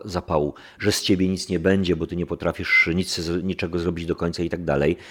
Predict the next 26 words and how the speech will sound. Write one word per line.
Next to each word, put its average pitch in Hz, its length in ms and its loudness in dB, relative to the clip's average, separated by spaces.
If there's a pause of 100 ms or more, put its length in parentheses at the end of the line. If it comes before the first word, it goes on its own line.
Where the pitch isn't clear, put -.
(100)
to 95 100 0
my 95 100 4
wzbudzamy 90 400 0
pewne 92 240 -2
określone 107 440 -2
emocje. - 440 0 (460)
I 135 60 8
z - 80 4
tym 117 160 6
przebudowującym 110 920 6
się 101 160 0
mózgiem 98 300 0
jest 110 120 -2
troszkę - 260 -4
tak, 92 320 0 (200)
jak 92 160 2
z 90 60 0
rozbudowującym 104 760 4
się - 140 -2
mózgiem 98 320 2
malucha, 120 360 4
któremu 92 280 -4
ciągle 110 360 2
mówimy: 95 440 0
„Nie 107 160 4
dotykaj, 101 560 4